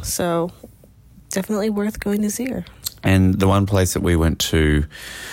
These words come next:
Speaker 2: uh, beforehand, two thirty-fifth, the Rooftop Bar, which is a gorgeous bar, twentieth floor, uh, beautiful views of the Empire State Building. Now, tell us about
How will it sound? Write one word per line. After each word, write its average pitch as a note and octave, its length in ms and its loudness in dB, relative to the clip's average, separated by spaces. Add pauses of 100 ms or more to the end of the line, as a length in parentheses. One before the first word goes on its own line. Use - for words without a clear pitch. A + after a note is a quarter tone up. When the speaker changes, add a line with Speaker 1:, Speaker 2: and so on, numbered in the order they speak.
(380)
Speaker 2:
uh, C#2+ 340 2
beforehand, D2+ 640 0
two E2+ 120 -2
thirty-fifth, D#2 640 0
the D2+ 80 0
Rooftop D2+ 540 -2
Bar, D2 460 0
which - 720 0
is D2 640 0 (160)
a D2 400 2 (220)
gorgeous A2 480 2
bar, D2 640 0
twentieth F#2 340 2
floor, C#2+ 480 0 (580)
uh, C#2 280 -2
beautiful E2+ 440 0
views D2+ 300 2
of C#2+ 80 -2
the D#2 80 0
Empire D2 300 2
State D2+ 280 0
Building. C#2 340 2
Now, D2 100 0
tell F#2+ 260 2
us - 260 2 (160)
about D#2+ 640 -2